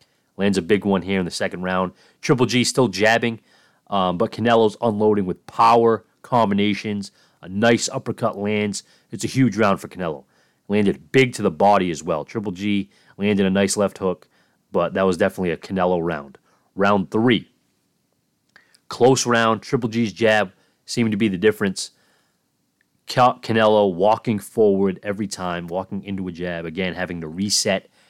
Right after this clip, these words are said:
after the jab lands. But Canelo much more aggressive in his body language, just coming forward, not really worried about what Triple G's throwing.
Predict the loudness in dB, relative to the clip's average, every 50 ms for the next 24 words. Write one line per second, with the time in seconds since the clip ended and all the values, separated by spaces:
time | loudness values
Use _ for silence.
0 | _ _ _ -2 0 0 0 -2 -4 -6 -6 -6 -6 -2 0 0 0 0 0 -2
1 | -2 -2 -4 -6 -12 -20 _ _ _ _ -6 -6 -6 -4 -2 0 2 4 4 4
2 | 2 0 -2 0 0 0 0 0 -4 -4 0 0 0 0 0 0 -2 0 0 -2
3 | -8 -10 -10 -10 -12 -12 -10 -8 -6 -4 -4 -4 -4 -6 -10 -10 -14 -16 -18 _
4 | _ _ _ _ _ _ -6 -4 -4 -2 0 0 2 2 0 -2 0 2 2 2
5 | 2 0 -2 -4 -4 -2 -2 0 0 -2 -2 -6 _ _ _ _ _ _ _ _
6 | -16 0 2 4 4 6 4 2 -2 -4 -8 -6 -2 -2 -2 -2 -4 -8 -12 -14
7 | -12 -8 -8 -8 -8 -8 -8 -8 -8 -8 -8 -10 -10 -10 -10 -12 -14